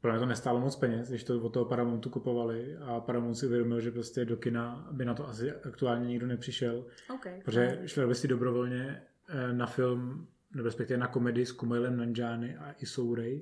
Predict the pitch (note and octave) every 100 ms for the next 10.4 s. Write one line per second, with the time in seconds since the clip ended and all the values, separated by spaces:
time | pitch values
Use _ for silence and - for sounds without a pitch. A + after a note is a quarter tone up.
0 | - A3 G#3 G#3 G#3 G#3 G#3 - G3 G3
1 | G3+ G3 G3 G3 G3 F#3+ G3 F#3+ G3+ G3
2 | G3+ G3 G3 F#3 G3 G3+ G3 F#3+ F3+ G3
3 | G3 F#3+ F3+ F#3 F3 F3 F3+ F#3 F#3 F3+
4 | F3 F3 F3 F3 F#3 F#3+ F#3+ F#3+ F#3+ F#3+
5 | F#3 D3+ C#3+ C#3 C#3 D3+ D#3+ - - -
6 | - - - - - _ _ _ C#3 D3
7 | D#3 E3 E3 E3+ E3 F3+ - D3 D3 D#3+
8 | D#3+ C#3+ C#3+ C#3 C#3+ C#3 C#3+ E3+ D#3 C3+
9 | C#3 C3 C#3 C#3 D3 C#3+ C#3+ C3+ C3+ C#3
10 | D3 D3 A#2+